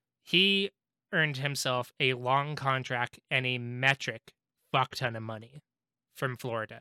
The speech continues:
for doing that. And for two years, that was a huge mistake that the Panthers rightly were criticized for.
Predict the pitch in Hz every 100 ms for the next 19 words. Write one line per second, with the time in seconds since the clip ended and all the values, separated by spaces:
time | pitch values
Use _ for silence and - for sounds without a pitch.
0 | _ - 131 143 117 110 _ _ _ _
1 | _ _ _ _ _ 160 156 151 151 190
2 | 185 156 180 269 - - _ _ - 143
3 | 151 156 160 165 143 127 - 160 160 165
4 | 151 151 - 151 139 - - 143 135 127
5 | - 131 127 120 120 127 127 139 135 139
6 | 143 135 - 139 135 143 135 127 127 -
7 | 135 117 - 113 113 - 120